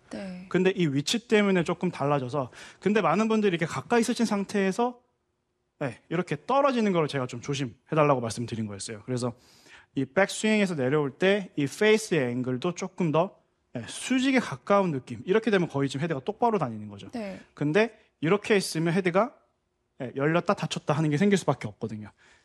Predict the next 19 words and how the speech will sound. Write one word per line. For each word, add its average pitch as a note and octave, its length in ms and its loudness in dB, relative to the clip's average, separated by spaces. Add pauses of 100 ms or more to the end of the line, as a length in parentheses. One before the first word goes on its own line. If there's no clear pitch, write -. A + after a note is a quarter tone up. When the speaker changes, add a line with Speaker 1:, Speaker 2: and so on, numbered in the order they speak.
Speaker 2:
그래서 D#3 300 0 (280)
우드보다는 F#3+ 720 2
조금 F#3+ 380 0
더 E3+ 280 2
헤드가 F3 400 2 (280)
닫혀 - 400 0
있고 D#3 200 0
조금 - 360 -2
눌리는 D3 420 2
방향으로 C3 440 -2
생각을 D3+ 320 0
해주시되, D3 1040 -2 (360)
다만 G3 400 -2
이 F3 100 0
오른쪽 F#3 500 -2
어깨를 D#3 260 -2
써서 C4 680 -2
눌러버리지만 F#3 760 0
않게 C3+ 460 -4